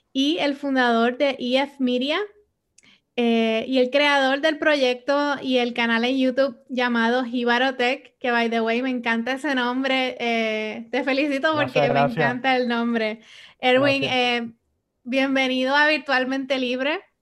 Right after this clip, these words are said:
Speaker 2: Y gracias, gracias por la invitación, gracias por, por la entrevista y, y me encanta esas iniciativas que, que hayan personas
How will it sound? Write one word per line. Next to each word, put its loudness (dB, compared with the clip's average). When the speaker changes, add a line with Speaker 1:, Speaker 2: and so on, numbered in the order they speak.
Speaker 2:
Y -4
gracias, 4
gracias 2
por 0
la 2
invitación, 2
gracias -2
por, 4
por 2
la 4
entrevista 4
y, 2
y -8
me -8
encanta 4
esas 4
iniciativas 2
que, -8
que -4
hayan 0
personas 0